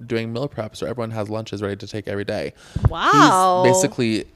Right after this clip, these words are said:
Speaker 1: Zaddy. Um,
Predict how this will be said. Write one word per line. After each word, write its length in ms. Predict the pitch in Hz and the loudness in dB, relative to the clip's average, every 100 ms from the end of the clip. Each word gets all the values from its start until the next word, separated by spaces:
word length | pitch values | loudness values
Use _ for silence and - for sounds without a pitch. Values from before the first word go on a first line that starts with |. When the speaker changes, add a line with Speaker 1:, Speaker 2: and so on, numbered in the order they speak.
| - | -12
Speaker 1:
Zaddy. 600 | 107 107 107 110 87 117 - - - - - _ - | -6 0 2 2 -2 -6 -10 -20 -20 -20 -20 _ 0
Um, 720 | 127 123 120 117 110 107 104 | 4 6 6 4 0 -2 -6